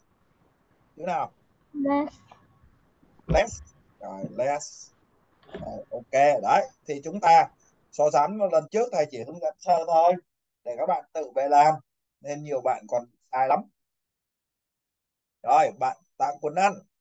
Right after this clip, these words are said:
Speaker 1: Hôm nay chúng ta học kỹ về diện tích rồi thì các bạn về nhà phải làm được nhá. Quỳnh Anh.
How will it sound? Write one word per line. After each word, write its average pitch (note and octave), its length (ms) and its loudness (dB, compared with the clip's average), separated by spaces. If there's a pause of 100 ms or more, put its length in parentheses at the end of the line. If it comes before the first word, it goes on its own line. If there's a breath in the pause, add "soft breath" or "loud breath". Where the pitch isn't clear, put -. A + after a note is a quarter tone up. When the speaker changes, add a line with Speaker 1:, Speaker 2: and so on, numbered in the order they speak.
(880)
Speaker 1:
Hôm D#3+ 140 -2
nay F3+ 200 -2
chúng G#3 100 -16
ta F#3+ 160 2
học D3+ 120 0 (140)
kỹ F3+ 80 -6 (160)
về F#3+ 100 -2
diện D#3 240 -6
tích B3+ 200 -2
rồi D3 280 2
thì C#3+ 160 -8
các G3+ 80 -2
bạn E3+ 260 0
về A#2+ 160 -2
nhà A#2 280 -6
phải G2 80 -6
làm A2+ 220 -8
được A#2 180 -8
nhá. E3 320 -4 (1200)
Quỳnh C3 200 -4
Anh. D#3 220 2